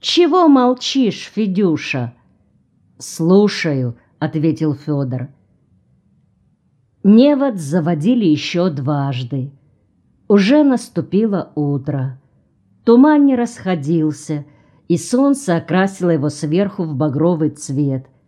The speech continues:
Окончательно вымотанный дед только командовал слабым голоском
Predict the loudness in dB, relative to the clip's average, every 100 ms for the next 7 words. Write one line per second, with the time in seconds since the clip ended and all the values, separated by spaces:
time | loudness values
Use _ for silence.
0 | _ _ _ _ _ _ -6 -2 2 2
1 | 2 2 0 0 0 2 2 2 2 2
2 | 2 2 0 0 0 0 -6 -2 0 0
3 | -4 -4 -2 2 2 2 0 -2 -2 -2
4 | -2 0 -2 0 0 -2 -4 -6 -2 0
5 | 0